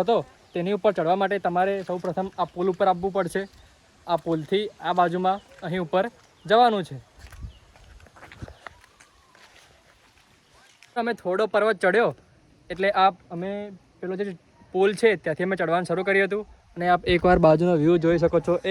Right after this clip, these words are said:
એકદમ સરસ મજાનો જોવા મળે છે અહીંથી. આ પાણી બધું આમ આવે છે અને અહીંયા છે જુમફળી વોટરફોલ.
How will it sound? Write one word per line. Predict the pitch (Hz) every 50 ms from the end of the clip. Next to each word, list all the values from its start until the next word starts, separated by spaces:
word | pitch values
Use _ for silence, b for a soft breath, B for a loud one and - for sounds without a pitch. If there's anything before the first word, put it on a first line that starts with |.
| 196 196
એકદમ | 196 185 165 - - - _ 175 170 170 175 175 165 -
સરસ | - 170 170 180 180 170 - -
મજાનો | 170 165 170 170 170 170
જોવા | 156 151 156 156 156
મળે | 160 160 165 156
છે | - 156
અહીંથી. | 139 135 131 127 - 123 117 - - _ - - _ _ _ - - _ _ _ _ - - - - _ _ - - - - - - - - - - - - - - - - - - - - - - - - - - - - - - - - -
આ | 190 180
પાણી | - 190 175 190 202 196
બધું | 196 185 208 208 214 208 - _ _ _ - 170
આમ | 180 185 196
આવે | 190 190 202 202
છે | 185 - 214 202 -
અને | 180 185 180
અહીંયા | 175 175 180 185 190 180 -
છે | 170 170 196 240 - - - - - - - - - - - - - 151
જુમફળી | 175 180 170 - 214 208 202 185
વોટરફોલ. | 170 147 131 143 131 - 135 123